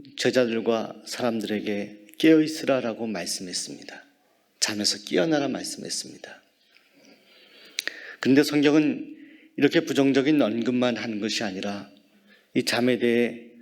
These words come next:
긍정적이고 소중한 언급을 하기도 합니다. 우리 일생 가운데 잠을, 조금의 잠을 잠으로 말미암아 우리의 피곤을 덜 수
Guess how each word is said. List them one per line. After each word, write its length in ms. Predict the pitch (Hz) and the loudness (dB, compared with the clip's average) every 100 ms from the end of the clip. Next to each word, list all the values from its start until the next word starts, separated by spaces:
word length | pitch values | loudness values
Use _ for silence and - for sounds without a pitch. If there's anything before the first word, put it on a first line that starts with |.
| - _ | -20 _
긍정적이고 720 | - 139 143 143 135 131 131 | -2 2 2 2 2 2 2
소중한 480 | 131 - - 123 135 | 0 -6 -2 0 0
언급을 400 | 110 104 107 101 | -2 -4 -4 -4
하기도 340 | 98 101 95 | -6 -8 -10
합니다. 480 | - 101 - - - _ _ _ _ - - - - - - - - - | -12 -14 -16 -16 -18 _ _ _ _ -20 -20 -18 -18 -18 -18 -18 -18 2
우리 120 | 135 151 | 6 6
일생 320 | 151 - 147 | 6 2 4
가운데 380 | 139 135 135 127 | 4 4 4 2
잠을, 640 | 117 123 127 113 - - | 0 0 2 0 -4 -10
조금의 380 | - 117 143 147 | -6 2 4 4
잠을 640 | 123 120 120 120 107 104 - - - - - - - _ _ _ | 2 -2 0 0 -2 -8 -16 -20 -20 -20 -20 -20 -20 _ _ _
잠으로 400 | - 120 120 127 | -2 0 2 2
말미암아 680 | 120 110 110 113 107 107 107 | 2 2 0 0 0 0 -2
우리의 340 | 117 131 139 | 0 2 2
피곤을 420 | 143 - 143 135 131 | 0 -2 2 2 0
덜 180 | 117 | -2
수 540 | 110 - 123 110 - | -4 -2 -2 -2 -6